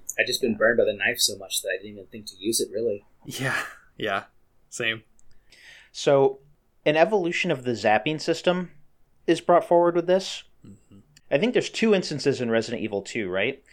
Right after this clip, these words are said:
Speaker 3: where the subsequent playthroughs matter. There's
Speaker 2: Mm-hmm.
Speaker 3: a point where there's two items that you can choose between, and one is left behind for the second playthrough, and there's also a puzzle in the lab that requires you to set up on the first playthrough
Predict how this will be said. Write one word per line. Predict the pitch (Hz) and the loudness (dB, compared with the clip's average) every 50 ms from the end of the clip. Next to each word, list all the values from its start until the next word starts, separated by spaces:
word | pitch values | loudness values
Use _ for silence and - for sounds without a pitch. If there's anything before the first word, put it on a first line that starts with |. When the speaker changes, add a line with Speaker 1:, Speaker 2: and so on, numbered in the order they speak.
| - _ - | -20 _ -6
Speaker 3:
where | 117 120 120 117 117 113 113 113 104 | -2 0 2 2 2 4 2 2 2
the | 120 120 | 0 0
subsequent | - - 131 127 - - - 131 117 - | 2 2 2 2 0 -2 -4 -4 -4 -2
playthroughs | - 120 117 107 - 113 107 101 - | -4 -4 -4 -4 -4 -6 -6 -6 -4
matter. | 101 95 90 80 69 65 - - _ - - - - - | -4 -2 -2 -2 -4 -6 -10 -12 _ -20 -20 -20 -10 -4
There's | - 117 127 127 | 0 0 0 0
Speaker 2:
Mm-hmm. | 127 117 | -2 -2
Speaker 3:
a | - | 0
point | 156 156 147 | 0 0 2
where | 143 139 | 2 2
there's | 127 120 110 - | 2 2 0 -2
two | - - 165 165 139 | -2 0 2 2 4
items | 123 127 147 143 135 - | 4 2 2 -2 -4 -4
that | 139 | -4
you | 120 117 | -6 -6
can | - 117 | -6 -8
choose | 107 - - 117 117 113 | -8 -6 -6 -6 -4 -4
between, | - 160 151 - 185 185 196 208 214 185 - - - | -2 -4 -4 -2 -4 -6 -6 -6 -8 -10 -12 -10 -8
and | 131 123 120 | -6 -4 0
one | 113 127 131 127 | 2 2 2 2
is | 120 113 110 | 0 -2 0
left | 113 123 123 - - | 0 0 0 2 0
behind | 117 - - 120 107 107 110 117 131 135 - - - _ _ - - - _ - | 0 0 0 -2 -2 -2 -2 -4 -6 -8 -10 -12 -18 _ _ -20 -20 -20 _ -10
for | - - 143 135 | -2 0 0 2
the | 113 120 | 2 0
second | - - 123 - 123 104 | -2 -4 -4 -4 -6 -8
playthrough, | - - 113 117 117 - 175 190 202 214 214 - - - - | -6 -4 -4 -4 -2 -2 -2 -2 -2 -4 -6 -10 -14 -8 -4
and | 131 131 | 0 0
there's | 123 113 | 4 6
also | 139 135 131 - 135 117 | 4 4 4 4 2 2
a | 117 | 2
puzzle | - - - - 160 156 143 151 143 - | 0 -2 2 4 4 4 4 2 2 2
in | 131 123 117 | 2 0 0
the | 110 104 | -2 -4
lab | 98 104 139 156 151 135 117 110 113 110 107 - | -2 0 0 2 2 2 2 0 0 -4 -4 0
that | - 120 - | 0 0 0
requires | 120 117 - - - 127 123 123 120 117 | 0 -6 -4 -2 0 2 2 2 0 -2
you | 120 | -4
to | - - 120 | -8 -8 -8
set | 110 - - - - 131 127 - - | -6 -6 -4 0 2 2 2 2 2
up | 107 127 - - - | 0 0 0 -2 -6
on | 143 147 160 | -4 -2 -4
the | 156 | -4
first | - - 170 160 - - | -2 -2 -2 -2 -2 2
playthrough | - 175 175 170 - 196 214 226 226 | 2 2 2 2 0 0 -2 -2 -4